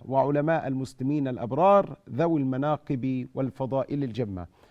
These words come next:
وبعد، مشاهدي الكرام، حيثما كنتم وأينما كنتم في أرض الله الواسعة، حياكم الله وبياكم، وجعل الجنة مثوانا ومثواكم جميعًا، قولوا آمين. وكل من يرانا الآن يعلي شعارنا دومًا:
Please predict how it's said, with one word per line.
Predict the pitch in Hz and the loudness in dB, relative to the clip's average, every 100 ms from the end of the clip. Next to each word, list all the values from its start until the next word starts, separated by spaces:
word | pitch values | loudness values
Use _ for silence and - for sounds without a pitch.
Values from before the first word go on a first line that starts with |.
| _ _ | _ _
وبعد، | 131 180 185 | 6 8 6
مشاهدي | 165 147 156 139 160 185 | 2 -2 -2 0 0 0
الكرام، | 160 156 160 151 | 0 0 0 0
حيثما | 160 151 156 143 | -2 -2 -2 -2
كنتم | - 170 156 147 | -2 -4 -4 -4
وأينما | 151 147 139 | -2 -2 -2
كنتم | 135 147 131 135 | -4 -6 -4 -6
في | 117 139 | -4 -2
أرض | 147 143 | 0 0
الله | 131 127 131 | -2 -2 -2
الواسعة، | 120 135 147 143 143 143 - - - _ | -2 -2 -2 -2 -4 -4 -8 -20 -20 _
حياكم | - 208 190 156 185 165 | 2 4 4 0 -2 -4
الله | 143 156 123 | 0 0 0
وبياكم، | 139 131 131 156 147 135 | 0 0 2 0 0 -4
وجعل | 127 147 147 | -2 0 -2
الجنة | 117 151 147 143 | -2 -2 -2 -2
مثوانا | 135 - 160 185 175 | -2 0 2 2 2
ومثواكم | 151 143 156 165 139 131 | -2 0 2 2 0 -2
جميعًا، | 135 156 151 139 - | 0 2 0 -2 -4
قولوا | 143 131 127 | -4 -2 0
آمين. | 131 196 | 0 0
وكل | 208 - 196 | 0 0 0
من | 180 165 | 0 0
يرانا | 156 156 165 151 | 2 4 4 2
الآن | 143 160 160 156 | 0 0 2 2
يعلي | 165 147 | 2 0
شعارنا | - 135 147 143 135 | 0 0 2 2 0
دومًا: | 127 196 214 202 | 2 2 2 -2